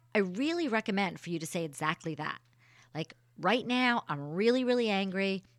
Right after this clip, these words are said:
I need some time to think this through, or I'm gonna say something that I'm gonna regret." Now, on a side note, this is actually something that I often recommend with parents with their teenage kids,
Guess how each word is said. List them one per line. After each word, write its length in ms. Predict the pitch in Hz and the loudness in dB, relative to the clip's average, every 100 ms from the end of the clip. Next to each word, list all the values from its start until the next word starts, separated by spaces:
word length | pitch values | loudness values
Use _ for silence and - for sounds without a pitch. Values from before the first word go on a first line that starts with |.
| _ | _
I 40 | 135 | -8
need 280 | 143 170 214 | -2 0 0
some 140 | 262 | -4
time 240 | 240 233 | 0 -2
to 80 | 208 | -2
think 240 | 214 208 - | -6 -8 -6
this 180 | 208 | -8
through, 400 | - - 175 175 165 - - - - | -6 -4 -2 -2 -6 -14 -20 -18 -4
or 100 | 170 | -2
I'm 80 | 165 | 0
gonna 160 | 175 | -2
say 160 | - 156 | -2 -4
something 320 | - 147 151 | -4 -4 -4
that 120 | 147 | -4
I'm 80 | 147 | -4
gonna 180 | 143 139 | -4 -6
regret." 400 | 139 135 156 - _ _ _ _ _ _ _ | -6 -8 -12 -12 _ _ _ _ _ _ _
Now, 100 | - - | -20 -4
on 120 | 262 | 0
a 40 | 277 | 2
side 400 | - 285 302 214 | 6 6 6 2
note, 220 | 165 - | -6 -6
this 180 | 175 220 | -4 -2
is 80 | 214 | 4
actually 320 | 220 285 208 | 4 4 0
something 280 | 175 175 170 | -6 -8 -6
that 100 | 165 | -6
I 100 | 175 - | -6 6
often 340 | 226 302 233 | 8 8 4
recommend 480 | 190 180 180 170 165 | 0 0 0 -2 -4
with 160 | 175 - | -8 -6
parents 520 | 196 196 180 - - - - - - | 2 4 2 0 -10 -16 -20 -20 -4
with 220 | 175 175 | -2 0
their 120 | 185 | -2
teenage 460 | - 180 165 185 - | -4 -6 -4 -6 -8
kids, 360 | 170 - - | -10 -12 -16